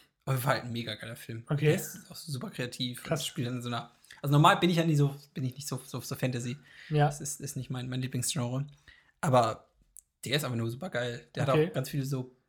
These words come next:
Speaker 1: Puppen und so spielen, spielen halt. Der ist halt auch schon älter.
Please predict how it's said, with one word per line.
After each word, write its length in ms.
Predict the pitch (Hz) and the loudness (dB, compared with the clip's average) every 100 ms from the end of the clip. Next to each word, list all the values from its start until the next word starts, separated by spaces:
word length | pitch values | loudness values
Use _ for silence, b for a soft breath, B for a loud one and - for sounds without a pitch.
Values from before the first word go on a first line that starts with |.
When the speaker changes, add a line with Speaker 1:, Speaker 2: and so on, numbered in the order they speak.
| _ | _
Speaker 1:
Puppen 520 | - 170 151 143 135 135 | -4 -2 0 0 0 -2
und 120 | 131 | -4
so 120 | 135 | -4
spielen, 440 | - - 139 135 | -6 -6 -4 -4
spielen 320 | 143 - 135 123 | -8 -6 -4 -2
halt. 140 | 123 | -2
Der 60 | 180 | -2
ist 80 | 160 | 0
halt 100 | 139 | 0
auch 40 | |
schon 100 | 131 | -2
älter. 340 | 110 135 117 | -2 -4 -6